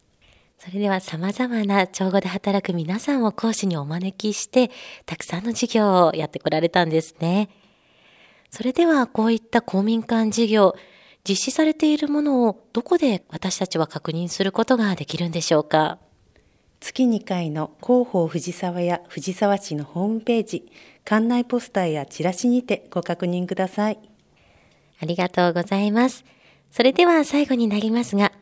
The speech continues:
Speaker 1: ズバリ、長後公民館のいいところを教えてください。
Speaker 2: 富士山や大山を背景に、緑豊かな自然と穏やかな風土に育まれ、果樹園や地場野菜の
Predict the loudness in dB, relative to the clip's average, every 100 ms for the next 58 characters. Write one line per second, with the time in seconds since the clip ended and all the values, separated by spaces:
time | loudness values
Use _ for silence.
0 | _ _ _ _ 0 2 2 2 -4 _
1 | 2 4 4 4 2 4 2 0 0 2
2 | 0 -2 _ -8 -2 -2 0 2 4 4
3 | 4 2 4 4 2 2 4 4 4 2
4 | -4 _ _ _ _ _ _ _ _ -6
5 | -6 -4 -2 0 2 0 2 4 6 4
6 | 4 2 2 0 0 0 -2 -2 -6 -8
7 | -4 0 0 0 -2 -2 -2 0 0 -2
8 | -4 -2 -2 0 -2 -2 -10 -4 0 2
9 | 4 2 0 -4 0 2 2 0 -4 -4
10 | -6 -4 -6 -4 -4 -6 -8 -20 _ -8
11 | -2 2 2 2 2 0 0 -6 -2 0
12 | 0 0 0 0 0 -4